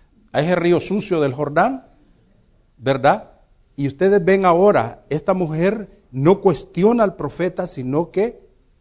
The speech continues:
obedece al profeta y hace lo que el profeta le dice. Y en base a esa, a esa fe, en base a esa fe,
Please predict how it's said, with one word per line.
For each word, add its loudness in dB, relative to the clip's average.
obedece -2
al -10
profeta -10
y 2
hace 2
lo -2
que -4
el -6
profeta -8
le -6
dice. -10
Y 4
en 0
base 2
a 2
esa, 0
a -2
esa 0
fe, -10
en -10
base -2
a -4
esa -8
fe, -6